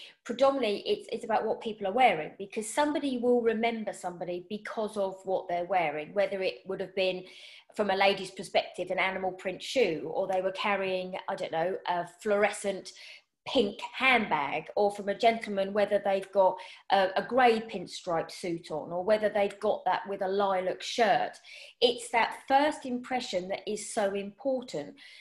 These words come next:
And the clothes absolutely not only need to represent the business, um, depending on the business, we need to make sure that the clothes are welcoming, um, are they professional, et cetera, et cetera.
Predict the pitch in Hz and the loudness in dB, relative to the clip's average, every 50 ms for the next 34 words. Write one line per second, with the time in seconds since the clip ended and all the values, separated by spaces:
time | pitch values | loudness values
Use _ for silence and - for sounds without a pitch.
0 | - - - - 233 226 226 233 226 233 - - - 277 269 269 262 214 175 160 | -20 -4 0 2 2 4 2 0 0 0 -6 -4 2 4 8 8 10 8 8 6
1 | 165 180 - - - - - - _ _ _ _ _ - 269 - - - - - | 2 -2 -4 -8 -12 -16 -18 -20 _ _ _ _ _ 4 4 4 4 -2 -8 -6
2 | - 233 226 226 220 - - 180 180 175 180 202 196 - - 240 262 247 240 220 | -4 0 0 0 0 0 -2 -2 -2 -2 -2 -2 2 4 4 4 4 4 2 2
3 | 214 214 214 214 208 - 214 208 - - - 202 185 - 190 185 180 - - - | 0 -2 -4 -6 -6 -2 -2 -2 -2 -2 -8 -10 -4 -2 -2 -2 -2 -6 -12 -10
4 | _ 196 180 - 190 180 185 - 202 240 285 - - - - _ _ _ _ _ | _ -8 -4 -2 -2 -2 -2 -4 -4 -6 -6 -6 -12 -16 -18 _ _ _ _ _
5 | - 202 202 196 196 185 208 208 208 - 214 202 196 196 190 185 180 175 208 196 | 2 2 2 2 0 -4 -8 -8 -6 -6 -6 -6 -6 -6 -6 -8 -6 -6 -6 -6
6 | 190 190 208 190 - - 190 190 190 190 185 - 185 196 185 185 - - - 196 | -4 -6 -10 -10 -10 -10 -10 -8 -8 -8 -10 -12 -8 -4 -2 -2 -2 -4 -6 -8
7 | 185 185 180 - 185 185 - - 208 190 190 190 185 175 165 165 185 202 214 214 | -8 -8 -8 -10 -10 -12 -6 -2 -2 -2 -2 -2 -2 -4 -4 0 2 2 2 0
8 | 214 214 - 208 208 208 202 202 202 202 208 - - - - - _ _ - 180 | -2 -4 -6 -2 -2 0 0 -2 -4 -6 -10 -14 -20 -20 -20 -20 _ _ 0 2
9 | 175 170 170 180 175 - - - - 180 175 170 170 165 165 - - 170 165 - | 2 2 0 -2 -6 -8 -4 0 0 0 2 2 0 -2 -4 -8 -12 -16 -10 0
10 | - - 208 - - - 214 202 208 202 202 202 196 196 196 - - - - - | 0 2 2 2 0 -2 0 2 2 4 4 2 2 0 -2 -4 -6 -6 -8 -4
11 | - - - - - - 180 - - - - - - - - - - 110 95 - | -2 -2 -2 -2 -4 -4 -4 -4 -4 -2 0 0 0 0 -2 -6 -6 -6 -6 -6